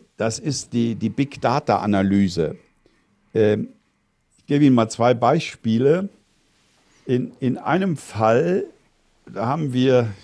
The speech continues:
ich kann jetzt leider nicht sagen, was für eine Branche das ist, aber eine Dienstleistungsbranche, ähm,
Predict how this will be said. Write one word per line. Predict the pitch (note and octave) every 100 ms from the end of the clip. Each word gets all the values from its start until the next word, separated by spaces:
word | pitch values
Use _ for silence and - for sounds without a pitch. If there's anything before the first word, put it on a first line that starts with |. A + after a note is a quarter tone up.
| -
ich | G#2 -
kann | B2+ C#3
jetzt | A#2+ -
leider | B2 B2+
nicht | B2 A2+
sagen, | A#2+ B2 A#2
was | A#2
für | - A#2
eine |
Branche | - G#2+ B2 B2 A2+
das | G#2+ G2+
ist, | A2 D3 -
aber | A#2 A#2
eine | A2+ A#2+
Dienstleistungsbranche, | A#2 C#3+ - G#2+ G2 - A2 F2+ - G2 G#2+ - E3 G#3+ _ _ _ _ _ _ _ _ _ _ -
ähm, | C3+ D3